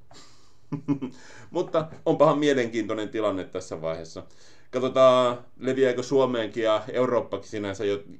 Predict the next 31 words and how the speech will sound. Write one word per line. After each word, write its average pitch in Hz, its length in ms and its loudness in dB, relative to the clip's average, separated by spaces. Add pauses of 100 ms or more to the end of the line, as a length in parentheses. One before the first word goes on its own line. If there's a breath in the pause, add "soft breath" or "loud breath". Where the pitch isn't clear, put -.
(120)
jotku, 113 380 -4
jos 101 240 -6
uutistoimittajat 104 920 -4
tai 107 160 -2
juontajat 104 460 -2
vähän 107 220 -4
valehtelee 107 580 -2
tai 92 180 -4
tekee 98 400 -6 (600 soft breath)
vääränlaisia 104 680 0
arvioita. 92 540 -4 (100)
Tai 113 300 0
voihan 123 180 0
ne 117 60 -2
uskoa 135 360 0
tätä 95 240 -4
totuutta. 92 460 -6
Vähän 113 180 -4
niin 107 120 -6
kuin, 107 100 0
että - 160 -4 (240 loud breath)
eihän, 113 460 -2 (400 soft breath)
eh, - 180 -4 (180)
covid-virus 131 540 0
levinnyt 110 440 -2
va-, 117 200 2
laboratoriosta 95 880 -2
tai 90 180 -6
mistään 90 380 -6
muusta 98 320 -8
sinänsä. 85 360 -12